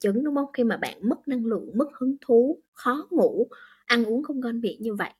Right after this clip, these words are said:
thì nó dẫn đến những cái vấn đề sụt, sụt giảm rất là nhanh về sức khỏe thể chất, cũng như ảnh hưởng rất là nhiều đến trí nhớ. Khi mà các em không ngủ được, nó ảnh hưởng rất nhiều đến trí nhớ, đến tư duy, đến nhận thức, đến khả năng tập trung của các em.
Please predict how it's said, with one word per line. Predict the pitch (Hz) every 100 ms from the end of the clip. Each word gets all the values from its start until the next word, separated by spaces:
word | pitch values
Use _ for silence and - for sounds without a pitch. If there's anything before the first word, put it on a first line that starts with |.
| -
thì | 151
nó | 165
dẫn | 226 196 165
đến | 170
những | 220 196
cái | 202 202
vấn | 262
đề | 240 160
sụt, | - - - _ - -
sụt | - 208 202
giảm | 180 127
rất | 196 311
là | 262
nhanh | 170 190 233 233 _ -
về | 208
sức | - 254
khỏe | - -
thể | - -
chất, | - 370 - _ _ _ _ -
cũng | 180 - 254
như | 269 277 285 - -
ảnh | - 180
hưởng | 240 185
rất | 240 349
là | 254
nhiều | 208 175 156
đến | 220
trí | 240 240
nhớ. | 262 240 262 320 _ _
Khi | -
mà | 262
các | 254
em | 277
không | - 254
ngủ | 208 -
được, | 208 202 - - - -
nó | 254
ảnh | 175
hưởng | 196 180
rất | 370 -
nhiều | 247 196
đến | 175 202
trí | 233
nhớ, | 240 254 233 254
đến | 294 294
tư | 254 240 240
duy, | 247 247
đến | 247 254
nhận | 214 -
thức, | - 339 _
đến | 254
khả | - -
năng | 202 226 -
tập | 202 -
trung | - 233
của | 208
các | - -
em. | 226